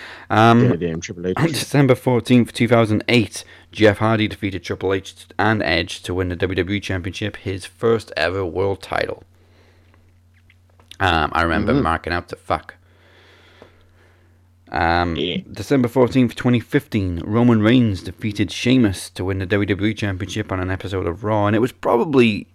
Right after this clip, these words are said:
Speaker 1: one of his biggest pops as a babyface after the Shield.
Speaker 2: Yeah, I, I, I'll go with that.
Speaker 1: 'Cause they, they, they brought in Vince and, and everything to kind of turn against Roman to get people to <laughs> cheer for him, and it kinda worked for a little bit.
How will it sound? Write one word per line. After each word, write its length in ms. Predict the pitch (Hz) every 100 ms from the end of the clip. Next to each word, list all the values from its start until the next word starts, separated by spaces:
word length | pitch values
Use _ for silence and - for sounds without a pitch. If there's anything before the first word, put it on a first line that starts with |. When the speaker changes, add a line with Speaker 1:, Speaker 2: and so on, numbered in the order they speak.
| _
Speaker 1:
one 220 | 101 117
of 80 | 123
his 120 | 107
biggest 360 | 90 107 117 -
pops 260 | 131 131
as 60 | 87
a 60 | 82
babyface 580 | 85 95 85 76 90 - _
after 240 | - 87 82
the 60 |
Shield. 380 | 80 87 82 85 _ _ _ _ _ _ _ _ _ _ _ _ _ _ _ _ _ 180
Speaker 2:
Yeah, 280 | 233 247 269
I, 80 | 185 190 -
I, 120 | 104 117
I'll 140 | 107 190
go 160 | 202 127
with 100 | 110
that. 220 | 113 147 -
Speaker 1:
'Cause 160 | - 120
they, 120 | 123
they, 180 | 113 123
they 180 | 110 127
brought 260 | 117 147
in 180 | 143 123
Vince 320 | 101 127 120
and, 80 | 110
and 460 | 104 - 101 104 98
everything 420 | 95 90 98 90
to 120 | -
kind 260 | 90 101 98
of 240 | 92 82 -
turn 280 | 104 101
against 320 | 95 95 92 87
Roman 380 | 98 98 87
to 120 | 80 90
get 380 | 90 - -
people 240 | - 90 87
to 80 | -
<laughs> 60 |
cheer 180 | 101 101
for 320 | 107 - 87
him, 140 | 90 87
and 80 | 92
it 140 | -
kinda 440 | - 104 127 131
worked 300 | 101 92 90
for 100 | -
a 60 | 87
little 180 | 87 90
bit. 240 | 90 -